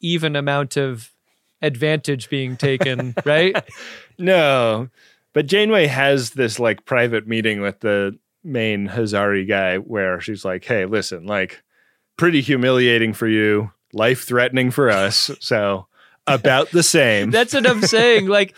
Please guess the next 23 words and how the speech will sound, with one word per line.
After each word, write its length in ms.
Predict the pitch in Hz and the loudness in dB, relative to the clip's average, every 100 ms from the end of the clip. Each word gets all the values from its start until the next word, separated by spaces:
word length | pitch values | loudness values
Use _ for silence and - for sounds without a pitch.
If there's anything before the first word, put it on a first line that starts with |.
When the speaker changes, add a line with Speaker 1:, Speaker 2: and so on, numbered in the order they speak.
| 151 156 | -12 -4
Speaker 1:
it's 180 | 190 - | -2 0
so 240 | 220 226 | 2 2
funny. 380 | 208 214 220 202 | 2 2 2 4
Like, 180 | 175 160 _ _ - | 2 -2 _ _ -10
"We've 380 | 143 180 220 185 | 0 2 2 4
all 260 | 196 185 | 4 4
been 220 | 175 160 147 | 2 0 2
done 280 | 165 160 147 | 2 2 2
wrong 520 | 160 151 139 120 104 - - | 2 2 0 -4 -10 -14 -2
by 140 | 147 | -2
Corastanza. 1120 | 143 - 160 147 131 - 143 139 123 117 107 120 | -2 0 0 0 -2 -2 0 -2 -4 -6 -8 -4
I 120 | 165 | -2
think 240 | 160 185 165 | 0 -2 0
we 120 | 175 | -2
can 180 | 170 165 | 0 2
all 220 | 170 170 | 2 2
agree." 540 | 156 165 165 156 135 127 | 0 0 0 2 0 -2
<laughs> 40 | 988 - 1077 - 988 906 _ - - 170 - - 139 | -6 -10 -10 -12 -16 _ _ -16 -6 -6 -4 -4 0
We 160 | 170 180 | 2 2
have 260 | 175 175 | 2 2
a 80 | 175 | 2
legitimate 680 | 170 160 127 185 175 170 - | 2 0 0 0 0 -2 -4
gripe. 440 | 180 170 151 120 | 0 2 2 -2